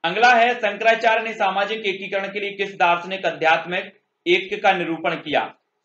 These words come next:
शंकराचार्य ने सामाजिक एकीकरण के लिए किस दार्शनिक आध्यात्मिक एक का निरूपण किया? विशिष्टाद्वैत, द्वैताद्वैत, अद्वैत वेदांत या फिर शुद्धाद्वैत? नाइंटी वन का answer, ninety two का।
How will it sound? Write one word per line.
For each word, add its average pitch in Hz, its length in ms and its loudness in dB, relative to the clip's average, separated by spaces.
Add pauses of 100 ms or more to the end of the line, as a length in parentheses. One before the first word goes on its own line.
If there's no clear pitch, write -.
शंकराचार्य 208 580 4
ने 196 180 -4 (680)
सामाजिक 202 500 0
एकीकरण 190 460 -4
के 196 60 -12
लिए 190 120 -4 (100)
किस 220 240 -2
दार्शनिक 185 540 0
आध्यात्मिक 175 580 -2
एक 160 200 -6 (100)
का 175 100 2
निरूपण 156 360 -6
किया? 175 200 -2
विशिष्टाद्वैत, 170 840 -4 (400)
द्वैताद्वैत, 185 840 0 (340)
अद्वैत 175 460 0
वेदांत 175 520 0
या 170 140 2
फिर 170 140 -6
शुद्धाद्वैत? 151 760 -2 (180)
नाइंटी 196 380 -2
वन 190 180 -2
का 175 120 0
answer, 143 420 -2
ninety 190 360 -2
two 190 180 -6
का। 165 140 2